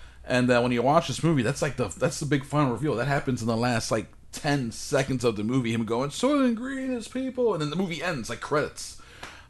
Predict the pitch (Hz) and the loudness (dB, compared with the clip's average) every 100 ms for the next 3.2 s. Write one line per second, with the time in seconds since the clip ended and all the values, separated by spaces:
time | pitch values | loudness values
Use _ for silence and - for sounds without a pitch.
0 | - 117 107 98 92 82 80 95 135 147 | 2 6 8 8 4 0 -2 2 4 8
1 | 151 143 120 135 123 120 147 139 90 101 | 8 6 4 2 4 6 8 8 6 2
2 | 80 - 82 78 82 - 104 110 73 90 | -2 -2 0 0 0 -2 -4 -2 -4 -4
3 | 104 87 | -4 -4